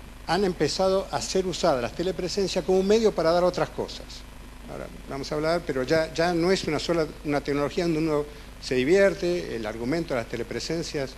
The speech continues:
durante veinte años fue, "Se ahorran viajes", ya es anecdótico. Nadie busca ahorrar viajes, tampoco se busca el ahorro de tiempo, de, de, de la movilidad.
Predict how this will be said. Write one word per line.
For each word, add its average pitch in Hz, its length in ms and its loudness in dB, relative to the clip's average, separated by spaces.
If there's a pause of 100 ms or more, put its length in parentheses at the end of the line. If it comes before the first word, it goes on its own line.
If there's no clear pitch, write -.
(520)
durante 113 360 0
veinte 151 440 2
años 165 420 -2
fue, 165 200 -4 (420)
"Se - 140 -2
ahorran 135 320 2
viajes", 151 500 -2 (920)
ya 170 100 -2
es - 120 -6
anecdótico. 113 680 -4 (400)
Nadie 135 220 0
busca 113 260 -4
ahorrar 101 280 -6
viajes, 143 460 -4
tampoco 180 400 -4
se 127 100 -6
busca 117 440 -4 (360)
el 117 100 -6
ahorro 127 300 2
de 107 140 0
tiempo, 151 540 0
de, 101 120 -6
de, - 680 -14
de 95 60 -12
la 95 80 -12
movilidad. 107 720 -2